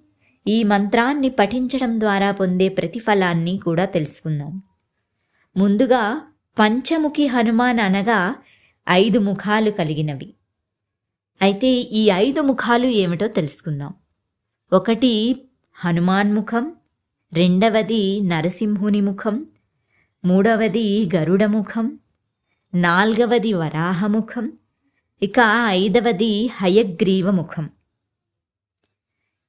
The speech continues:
ఈ ముఖాలన్నీ కలిగి మనం పంచముఖి హనుమాన్ ముఖంగా పూజిస్తూ ఉంటాం. ఇప్పుడు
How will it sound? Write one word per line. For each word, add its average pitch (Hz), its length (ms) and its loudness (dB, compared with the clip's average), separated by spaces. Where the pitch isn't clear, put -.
ఈ 233 220 4
ముఖాలన్నీ 220 920 0
కలిగి 220 640 0
మనం 202 560 2
పంచముఖి 226 680 2
హనుమాన్ 180 640 0
ముఖంగా 180 800 0
పూజిస్తూ 180 540 2
ఉంటాం. 156 440 -4
ఇప్పుడు 240 600 0